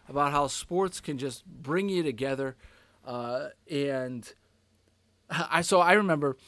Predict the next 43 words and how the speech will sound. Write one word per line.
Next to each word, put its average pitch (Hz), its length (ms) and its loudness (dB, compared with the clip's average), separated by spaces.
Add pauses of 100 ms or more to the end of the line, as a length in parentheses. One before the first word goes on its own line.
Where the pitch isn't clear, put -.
(180)
when 139 160 0
I 156 100 2
interviewed 135 300 0
Jack 127 240 0
Tipton, 156 380 -6 (1000)
is, 127 380 4 (760)
I, - 300 2
I 180 40 4
don't 202 120 8
know 214 80 8
if 190 100 4
I 156 80 8
regret 131 520 0
doing 220 240 -2
this, 254 160 -6
but 143 140 -4
this 131 120 -4
is 113 80 -8
what 104 100 -6
I 92 80 -6
did, 104 280 -8 (720)
is 127 540 0 (760)
when 156 400 0
I 156 160 4
got 175 220 8
him 165 100 4
on 160 240 4
the 123 240 2
phone 160 500 2
or 113 180 -2
however 165 360 2
the 147 60 0
hell 143 160 -2
that 131 160 -2
we 120 120 -4
were 117 160 -6
recorded 143 520 -8
it, 202 100 -12 (1500)
I 175 120 4
just 185 240 0
hit, 202 180 2
hit 185 160 2
record. 147 460 -4